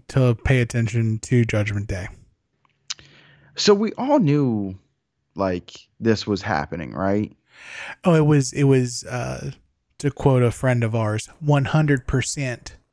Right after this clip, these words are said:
Speaker 2: But the reveal itself was pretty good, and it got a really good, genuine reaction out of the crowd. The only thing that killed it was commentary.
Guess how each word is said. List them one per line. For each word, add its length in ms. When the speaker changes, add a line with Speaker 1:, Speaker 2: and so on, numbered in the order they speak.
Speaker 2:
But 500
the 140
reveal 600
itself 520
was 160
pretty 340
good, 460
and 120
it 60
got 220
a 180
really 320
good, 220
genuine 400
reaction 500
out 140
of 80
the 60
crowd. 600
The 200
only 260
thing 140
that 160
killed 280
it 80
was 140
commentary. 720